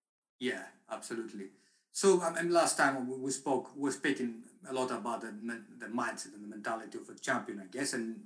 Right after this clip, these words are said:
you're a champion yourself. I know you lost the last, uh, fight, but, you know, once a champion, always a champion, right? So, you know, you have been and you deserve that.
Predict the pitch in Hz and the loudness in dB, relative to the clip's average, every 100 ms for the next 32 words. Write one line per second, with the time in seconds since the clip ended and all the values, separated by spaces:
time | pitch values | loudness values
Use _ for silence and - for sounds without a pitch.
0 | - 131 113 95 117 98 98 139 127 120 | -8 -2 -2 -2 -4 -4 -8 -4 -2 -2
1 | 123 110 117 117 - 110 110 - - 101 | -2 -2 -2 -2 -4 -4 -4 -6 -8 -10
2 | 95 131 123 - 131 - - _ _ _ | -2 2 2 2 -4 -4 -18 _ _ _
3 | 131 120 110 - 139 143 135 127 - 143 | -4 -4 -4 -8 0 2 2 2 4 4
4 | 139 135 131 123 117 123 - 131 113 117 | 4 4 4 4 0 -4 0 0 0 0
5 | 117 120 113 127 113 - - 113 107 98 | 2 0 0 -2 -4 -6 -6 -4 -4 -2
6 | 113 113 104 113 117 110 107 110 131 98 | -2 -2 0 -2 -2 -4 -6 -2 0 0
7 | 107 110 | -2 -6